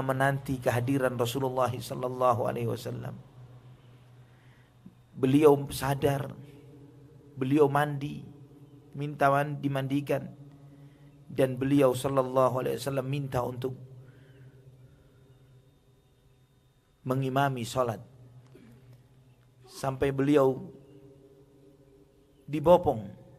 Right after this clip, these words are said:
oleh sepupu beliau, menantu beliau,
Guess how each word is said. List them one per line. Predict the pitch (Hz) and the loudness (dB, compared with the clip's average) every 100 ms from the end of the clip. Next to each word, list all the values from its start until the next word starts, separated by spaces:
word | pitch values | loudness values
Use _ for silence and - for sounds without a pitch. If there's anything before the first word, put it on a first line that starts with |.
| - - - - - - - _ _ _ _ _ _ _ _ _ _ _ _ _ 156 | -20 -20 -20 -20 -20 -20 -20 _ _ _ _ _ _ _ _ _ _ _ _ _ 2
oleh | 170 147 | 4 4
sepupu | - 170 156 143 | 2 -2 0 0
beliau, | 131 139 127 113 - - - - - - - - - - | 2 4 4 2 -4 -16 -20 -20 -20 -20 -20 -20 -20 -18
menantu | - 131 156 147 143 | -8 0 0 0 -4
beliau, | 127 139 143 117 | -2 2 2 2